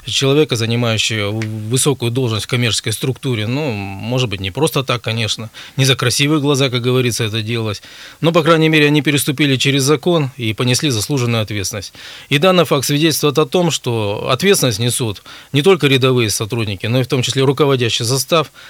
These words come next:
за совершённые деяния. То есть неважно кто, неважно какую должность занимает, в каком звании, в каком чине,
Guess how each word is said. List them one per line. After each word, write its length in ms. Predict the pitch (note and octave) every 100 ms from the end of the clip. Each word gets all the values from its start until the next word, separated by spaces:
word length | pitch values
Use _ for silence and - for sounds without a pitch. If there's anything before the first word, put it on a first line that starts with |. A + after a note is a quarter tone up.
| -
за 180 | A#2 C#3+
совершённые 580 | - A#2+ B2 D3 C#3 A#2
деяния. 480 | G#2 A2+ G#2 F#2 F#2 - - -
То 80 |
есть 140 | D3 C3+
неважно 500 | F3 F3+ E3 A#2+ A#2
кто, 320 | - G#2+ F2+ -
неважно 480 | B2+ D3 E3+ D#3 C#3
какую 280 | C3+ D#3
должность 320 | C#3+ C#3+ A#2+ G2+
занимает, 460 | A2 A2 G#2 G2
в 60 | -
каком 300 | - B2 D#3
звании, 400 | C3 C#3 A#2+ G2
в 60 | F2+
каком 320 | A2+ D3+ C3+
чине, 340 | E3+ E3 G#2